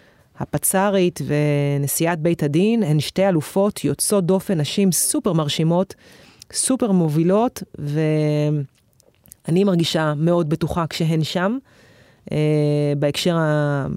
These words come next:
ההתבוננות המערכתית והמשפטית כמובן. אה, אני לא חושבת שיש עניין, אה, בהקשר הזה, ואני חושבת שהמלחמה הזו נתנה באמת, אה, יש משהו במדים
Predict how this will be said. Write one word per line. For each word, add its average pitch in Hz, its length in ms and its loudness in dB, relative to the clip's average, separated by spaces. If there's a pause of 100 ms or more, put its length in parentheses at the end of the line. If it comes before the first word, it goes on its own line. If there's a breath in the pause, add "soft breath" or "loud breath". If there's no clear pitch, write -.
(320)
ההתבוננות 170 420 0
המערכתית 165 600 -2
והמשפטית 156 520 -2
כמובן. 214 440 0 (840 loud breath)
אה, 139 60 -4 (1000)
אני 190 80 2
לא 190 60 2
חושבת 156 240 -4
שיש 151 260 -2
עניין, 147 440 2
אה, 139 160 0
בהקשר 160 400 0
הזה, 220 320 0 (760 soft breath)
ואני 139 1120 0
חושבת 170 420 -2
שהמלחמה 151 960 0
הזו 151 280 0
נתנה 156 440 0
באמת, 147 540 -2
אה, 139 520 0 (1040 soft breath)
יש 226 260 0
משהו 202 260 0
במדים 170 560 2